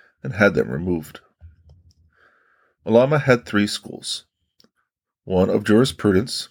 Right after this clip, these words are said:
another for youths, <clears throat> and the third, the synagogue. Jesus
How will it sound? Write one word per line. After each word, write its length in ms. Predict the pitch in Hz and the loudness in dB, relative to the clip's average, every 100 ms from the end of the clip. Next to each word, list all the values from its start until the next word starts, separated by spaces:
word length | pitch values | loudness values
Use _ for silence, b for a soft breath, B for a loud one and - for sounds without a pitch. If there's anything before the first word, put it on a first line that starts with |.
| _ - | _ -10
another 300 | 95 95 92 | 0 2 2
for 160 | - 135 | 0 2
youths, 520 | 117 98 113 - - _ _ | 2 2 -2 -12 -20 _ _
<clears throat> 200 | _ - | _ -4
and 200 | 139 95 | -2 -2
the 60 | |
third, 460 | 87 156 120 90 101 _ b b b | 0 4 4 2 -4 _ b b b
the 80 | 98 | -2
synagogue. 540 | 104 85 - 65 - _ _ _ b b b b b b - | -2 -2 -2 -4 -6 _ _ _ b b b b b b -2
Jesus 360 | - 104 107 | 2 2 0